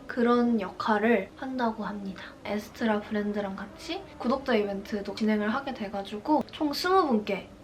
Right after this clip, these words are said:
증정을 해드릴 수 있는 기회가 생겼거든요. 더보기란을 참고해주시면 될 것 같습니다. 이제 파운데이션, 조르지아 어르마니에서 선물로 보내주셨던 제품 쓸 거예요.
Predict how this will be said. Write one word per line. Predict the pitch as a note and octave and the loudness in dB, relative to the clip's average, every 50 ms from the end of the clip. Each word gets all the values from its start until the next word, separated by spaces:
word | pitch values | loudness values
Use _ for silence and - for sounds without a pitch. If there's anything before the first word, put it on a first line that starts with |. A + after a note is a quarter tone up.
| - | -18
증정을 | - - A#3+ G#3+ G#3 G#3 G#3+ G#3 G3 G3+ G#3+ | -6 -2 0 2 2 2 2 0 0 -2 -2
해드릴 | A#3+ B3+ C4 C#4 C4 B3+ B3 | -2 -4 -4 -6 -2 -2 -2
수 | A#3 - - - | -2 -4 -6 -8
있는 | G3 F#3 F3+ F3+ F#3 F#3+ F#3 F3+ F3+ F#3 - - | -8 -6 -6 -6 -6 -6 -8 -8 -8 -10 -12 -14
기회가 | - - - G3 F#3+ F#3 F#3+ F#3+ | -12 -8 -6 -6 -6 -6 -8 -10
생겼거든요. | - A3 G#3+ A3+ A#3+ - - - - - - - - - - - - - - - | -8 -6 -6 -6 -6 -10 -12 -16 -18 -18 -20 -20 -20 -20 -20 -20 -20 -20 -18 -10
더보기란을 | - A#3+ G#3+ G#3 A3+ A3 A3 G#3+ G#3 G#3 F#3 F#3 G3 A3 A3 - | -6 -4 -2 0 0 2 2 0 0 -2 -4 -8 -10 -14 -14 -10
참고해주시면 | - A#3 B3 B3+ B3+ B3+ A#3+ A3 A3+ A#3 A3+ - A#3 G3 G3 F#3 G3 - - - | -8 -8 -8 -6 -6 -6 -6 -6 -6 -8 -8 -10 -8 -10 -12 -12 -14 -16 -18 -16
될 | - - A3 | -12 -12 -12
것 | - - - | -10 -12 -14
같습니다. | - - - - - - - - - - - - - - - - - - | -16 -16 -18 -20 -20 -20 -20 -18 -18 -18 -18 -18 -18 -20 -20 -14 -10 -10
이제 | B3 A#3+ A#3+ - B3+ B3+ | -10 -8 -6 -6 -6 -6
파운데이션, | - - F4 F#4 F#4+ F#4 F4+ D#4+ D4 B3+ A#3 G#3+ G3+ G3 G#3+ F#3+ F3+ F3+ | -2 0 2 2 2 0 2 4 4 6 6 4 2 0 -4 -6 -8 -10
조르지아 | - - - B3+ C#4 D4+ D4+ D#4 C4+ B3+ A#3 G#3+ | -6 0 2 6 6 6 4 4 4 6 6 6
어르마니에서 | G#3 G#3 G#3 G#3 G#3 G#3 G3+ G3+ G#3 G#3 G#3 G#3 G#3+ G#3+ A#3 A3+ A#3 A#3 | 6 4 4 2 2 2 0 0 0 0 0 0 0 0 0 0 2 2
선물로 | A#3 C#4+ D4+ D#4 D#4+ D#4+ D4 B3+ | 0 0 0 2 2 2 0 0
보내주셨던 | - - G#3 G#3 G#3 G#3 G3+ - G3+ - - G3 G3 F#3+ | 0 0 2 2 2 0 0 -2 -6 -6 -6 -8 -8 -8
제품 | - - - - G3+ F#3+ | -10 -12 -12 -10 -10 -10
쓸 | - G#3+ G#3 G#3 - | -6 -8 -8 -8 -8
거예요. | - F3+ - - - | -10 -12 -12 -12 -16